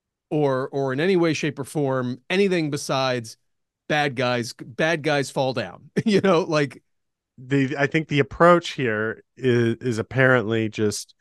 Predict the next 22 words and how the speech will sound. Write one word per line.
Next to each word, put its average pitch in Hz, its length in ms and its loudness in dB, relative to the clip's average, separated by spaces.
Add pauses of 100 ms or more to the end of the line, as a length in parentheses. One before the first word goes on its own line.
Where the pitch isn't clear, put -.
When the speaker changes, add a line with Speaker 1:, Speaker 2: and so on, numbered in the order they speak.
(220)
Speaker 2:
these 120 280 4
guys 131 220 4
are 143 60 4
prisoners. 160 640 2 (300)
They 147 180 10
should 180 400 4
be 110 440 4
ruthless, 131 1200 4 (680)
awful 120 520 6
people 117 400 -2
to 107 200 -6
each 107 220 0
other 104 220 0
the 101 100 -4
whole 101 300 0
time. 90 440 -8
And 107 160 -4
the 110 40 -2
movie 113 280 -2
should 110 180 -8
be 107 140 -2
about 101 480 -2